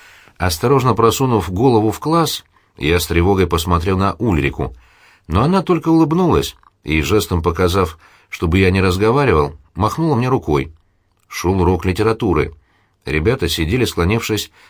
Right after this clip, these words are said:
над своими книгами, и читали. Все, кроме Хьюга. Мой друг, подперев рукой подбородок и мечтательно улыбаясь, смотрел на Майю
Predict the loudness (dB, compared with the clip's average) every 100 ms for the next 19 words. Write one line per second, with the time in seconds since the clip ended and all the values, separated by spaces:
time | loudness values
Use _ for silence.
0 | -4 -4 0 0 2 0 0 -2 0 0
1 | 0 -6 _ -8 -4 -4 -4 -4 -2 -6
2 | -12 _ _ _ -14 -2 -2 2 0 0
3 | -2 -2 0 0 -4 -8 _ _ _ -12
4 | -4 -2 0 2 2 -2 -4 0 0 0
5 | 0 0 0 -2 0 2 2 2 -4 -10
6 | _ _ _ -4 0 0 0 -2 -2 0
7 | 2 2 2 0 -2 -6 -10 _ _ _
8 | -4 -2 0 0 2 2 0 0 -4